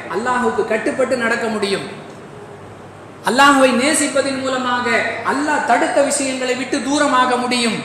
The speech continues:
அல்லாஹ்வை நேசிப்பதின் மூலமாக ஈமானை சுவைக்க முடியும் என்று இஸ்லாம் நமக்கு சொல்லுகிறது. இது ஈமானை சுவைப்பதற்கான முதல் வழி. இரண்டாவது வழியாக அல்லாஹ்வுடைய தூதர் அவர்கள் சொல்லுகிறார்கள், நாம்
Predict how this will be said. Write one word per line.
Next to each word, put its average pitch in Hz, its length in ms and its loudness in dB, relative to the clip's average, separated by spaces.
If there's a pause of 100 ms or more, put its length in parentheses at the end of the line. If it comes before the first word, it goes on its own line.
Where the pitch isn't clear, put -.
(220)
அல்லாஹ்வை 277 540 6
நேசிப்பதின் 277 680 2
மூலமாக 247 600 2 (300)
ஈமானை 233 600 -4
சுவைக்க 277 640 -4
முடியும் 262 480 -4
என்று 220 220 -4
இஸ்லாம் 214 320 -2
நமக்கு 180 300 -6
சொல்லுகிறது. 160 440 -8 (1400)
இது 262 280 0 (220)
ஈமானை 262 440 -2
சுவைப்பதற்கான 214 840 -2 (300)
முதல் 269 340 -2
வழி. 196 280 0 (1000)
இரண்டாவது 294 540 6
வழியாக 247 640 4 (100)
அல்லாஹ்வுடைய 240 440 4
தூதர் 247 220 -2
அவர்கள் 220 340 -2
சொல்லுகிறார்கள், 214 640 -2 (280)
நாம் 220 300 0